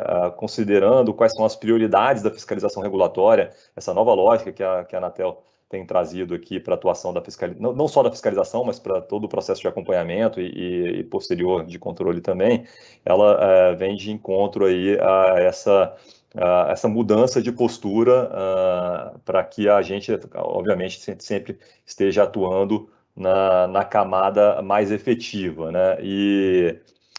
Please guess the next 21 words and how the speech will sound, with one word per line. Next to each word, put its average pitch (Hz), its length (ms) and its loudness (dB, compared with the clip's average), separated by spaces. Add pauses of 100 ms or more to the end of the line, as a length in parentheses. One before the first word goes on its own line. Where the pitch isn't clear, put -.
um 110 60 0
outro 117 180 0
ponto 120 240 2
que - 80 -20
foi 107 280 2
também 101 320 -6
comentado, 95 440 -2
acho 92 100 -10
que - 60 -12
até 95 120 -8
pela 95 200 -4
Monique 90 400 -8
aqui 87 120 -8
agora 90 300 2
também, 95 380 -4
essa 104 200 -2
questão 107 380 -4
da 110 100 4
regulação 117 440 2
assimétrica, 123 680 2
né? 98 180 -2